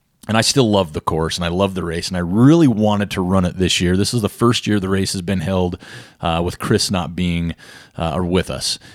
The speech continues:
And so my, my thought was, "I'm gonna go down, I wanna run this race," you know, just to kinda channel my, the old schoolness, channel,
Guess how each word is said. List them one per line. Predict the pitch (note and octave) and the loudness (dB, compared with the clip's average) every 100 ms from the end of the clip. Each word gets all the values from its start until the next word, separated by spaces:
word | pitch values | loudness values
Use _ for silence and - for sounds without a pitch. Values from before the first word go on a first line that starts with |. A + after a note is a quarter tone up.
| - | -10
And | F#2+ F2+ F2 E2+ E2 E2 - | -4 0 0 -2 -2 -4 -8
so | - A2+ F#2+ | -6 -2 0
my, | F#2+ - - | -2 -6 -6
my | G#2 | -8
thought | F2+ A2 G#2+ | -4 -4 -4
was, | F#2 B2+ | -4 -4
"I'm | C3 | -2
gonna | A#2+ | -2
go | G2 | 0
down, | F#2+ F#2 | 0 0
I | F#2 | 0
wanna | A2+ G2 | 2 2
run | E2+ D#2+ | 0 -2
this | D#2+ D2 | -4 -6
race," | D2+ D#2 D#2+ - - | -6 -6 -6 -8 -6
you | F2+ | -2
know, | F2+ | -2
just | F2 A2 | -2 -4
to | A#2 | -4
kinda | - A2+ G2 | 0 0 0
channel | - A#2+ A2 G#2+ G2+ G2 - - - - | 0 2 2 2 2 2 -2 -18 -20 -12
my, | G2 F2 E2+ - | -4 -2 -2 -4
the | G2 | -6
old | - A2+ G#2 | 0 0 2
schoolness, | - G#2 G#2 G#2 G2 - | 2 4 6 4 2 -2
channel, | - A2+ A2+ A2 G#2 G2+ | 0 0 2 4 2 2